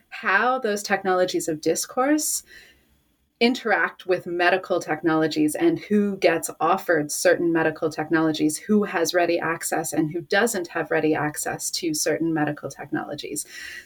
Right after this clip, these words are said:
So broadening our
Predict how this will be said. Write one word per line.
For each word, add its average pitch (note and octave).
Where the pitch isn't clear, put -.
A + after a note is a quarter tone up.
So G#3
broadening A3
our F3